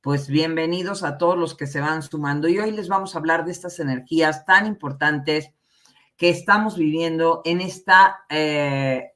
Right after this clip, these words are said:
en este solsticio. ¿Qué es lo que trae este solsticio?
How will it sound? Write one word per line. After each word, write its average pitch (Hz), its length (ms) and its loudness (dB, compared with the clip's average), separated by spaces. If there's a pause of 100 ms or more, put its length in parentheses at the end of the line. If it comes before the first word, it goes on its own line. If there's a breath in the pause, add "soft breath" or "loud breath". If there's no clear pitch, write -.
(100)
en 180 180 0
este 196 280 -8
solsticio. 143 1080 -4 (360 soft breath)
¿Qué 233 160 4
es 240 80 2
lo 226 220 0
que - 280 -2
trae 196 460 4
este 139 240 -8
solsticio? 123 840 -8